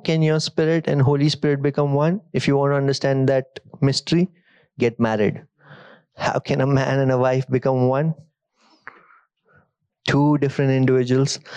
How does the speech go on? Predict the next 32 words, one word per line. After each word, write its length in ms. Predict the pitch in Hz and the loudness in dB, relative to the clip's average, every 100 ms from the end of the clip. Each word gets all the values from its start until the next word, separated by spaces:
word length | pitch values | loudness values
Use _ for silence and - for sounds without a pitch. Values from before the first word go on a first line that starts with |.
| - | -10
but 180 | - 120 | -6 -2
they 120 | 131 | 0
become 480 | 135 131 135 127 123 | 0 -2 -2 0 2
one 300 | 123 127 147 143 | 2 2 0 0
in 260 | 120 123 123 | 0 2 0
a 100 | 117 | -2
covenant 720 | - - 131 131 127 113 104 - - _ _ - | -2 -2 -2 0 2 2 0 -2 -16 _ _ -6
of 200 | 110 - | -4 0
love. 400 | 107 98 - - _ _ _ _ _ _ _ _ - _ - | 2 0 -2 -8 _ _ _ _ _ _ _ _ -20 _ -4
Just 260 | 113 127 180 | -2 0 0
like 120 | 170 | 0
that, 320 | 107 107 - _ _ _ _ | 0 -2 -8 _ _ _ _
when 340 | - 113 117 110 | 0 0 2 2
you 400 | 113 156 202 - _ _ _ - | 2 4 2 -2 _ _ _ -6
believed 400 | 110 120 139 160 | 0 2 2 2
in 80 | 175 | 0
the 80 | 180 | 0
gospel, 560 | 165 123 - - 113 127 _ _ - | 2 0 -2 0 0 -2 _ _ 0
you 160 | 117 | 2
were 80 | 120 | 2
sealed 640 | - - - 180 185 196 | 0 -4 0 2 4 4
with 140 | 180 143 | 2 0
the 100 | 139 | -2
seal 260 | - 147 | 0 0
of 80 | 131 | 2
the 100 | 131 | 0
Holy 200 | 120 127 | 0 2
Spirit. 340 | 120 - 110 101 | 0 0 0 0
Ephesians 420 | 110 123 120 123 | 0 2 4 4
one 160 | 123 | 4
verse 180 | 127 123 | 2 0
thirteen. 360 | - 135 135 | -2 -2 0